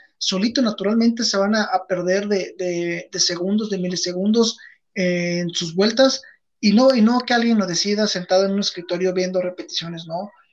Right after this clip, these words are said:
Yo creo que esto ha, ha estado mermando un poco, creo que es la,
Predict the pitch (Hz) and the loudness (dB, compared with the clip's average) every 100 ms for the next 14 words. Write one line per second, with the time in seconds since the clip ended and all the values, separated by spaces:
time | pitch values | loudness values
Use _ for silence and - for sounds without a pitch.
0 | _ - 220 220 220 233 226 226 214 214 | _ -2 -2 0 -2 -2 0 2 4 4
1 | 214 208 208 202 196 180 180 180 196 214 | 2 0 2 2 2 0 0 0 0 0
2 | 214 214 - 226 254 240 247 190 | -2 -10 -6 -4 -2 0 0 0